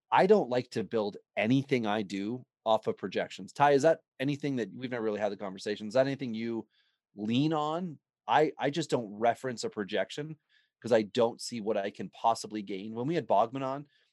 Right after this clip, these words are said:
he made a, an awesome point, and he was bang on. A guy hits two thirty one year, you know, hits two seventy the next year. What do you think they're gonna project him at, right? Well, two fifty. Okay,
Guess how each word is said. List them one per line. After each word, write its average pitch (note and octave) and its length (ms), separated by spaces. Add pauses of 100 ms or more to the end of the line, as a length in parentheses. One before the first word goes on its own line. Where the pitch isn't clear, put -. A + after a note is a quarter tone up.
(120)
he D3 340 (140)
made A#2+ 220
a, F#2 100 (240)
an G2 80
awesome C3+ 400
point, B2+ 240
and A2+ 60
he G#2+ 60
was F2+ 60
bang A2+ 280
on. F2+ 180 (380)
A - 60
guy A#2+ 160
hits C#3 220
two D#3+ 160
thirty D3 280
one C3 200
year, B2+ 320 (500)
you A2 80
know, G#2+ 100
hits A2 200
two D3+ 160
seventy B2+ 340
the A2+ 100
next A2+ 300
year. A2 300 (320)
What G#2+ 200
do B2+ 60
you B2 100
think A#2 260
they're A2+ 120
gonna G#2 200
project F#2+ 400
him F2+ 80
at, B1 160 (220)
right? G#2+ 200 (260)
Well, A#2+ 140
two C#3+ 220
fifty. - 440 (260)
Okay, A2+ 400